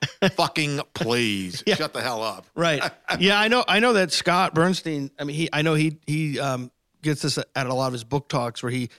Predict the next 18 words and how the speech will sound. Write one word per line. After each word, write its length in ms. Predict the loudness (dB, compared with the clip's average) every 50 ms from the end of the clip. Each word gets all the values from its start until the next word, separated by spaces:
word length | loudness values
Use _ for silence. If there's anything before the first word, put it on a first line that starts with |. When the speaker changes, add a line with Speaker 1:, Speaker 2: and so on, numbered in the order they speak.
| _ _ _
Speaker 2:
especially 340 | -2 0 2 2 2 2 0
when 100 | 0 0
he's 100 | 0 -2
talking 240 | -2 -2 -2 -2 -4
to 80 | -8 -6
Jewish 320 | -4 -4 -2 -2 -4 -4
groups, 400 | -6 -6 -4 -4 -4 -6 -10 -14 _ _ _ _ _ _ _ _ _ _ _ _ _ -16 -8 -4
and 120 | -4 -2 -2
he 80 | -2 -4
says 400 | -2 -2 -2 0 -2 -2 -4 -6
that, 360 | -6 -4 -4 -6 -8 -8 -6
um, 460 | -6 -6 -6 -6 -8 -10 -12 -18 -20 _ _ -6
there's 200 | -6 -4 -4 -4
this 200 | -6 -6 -6 -6
response 480 | -8 -8 -6 -4 -4 -4 -4 -4 -6
that, 160 | -8 -8 -6 -8
like, 120 | -8 -6 -4
Well, 280 | -6 -4 -6 -6 -10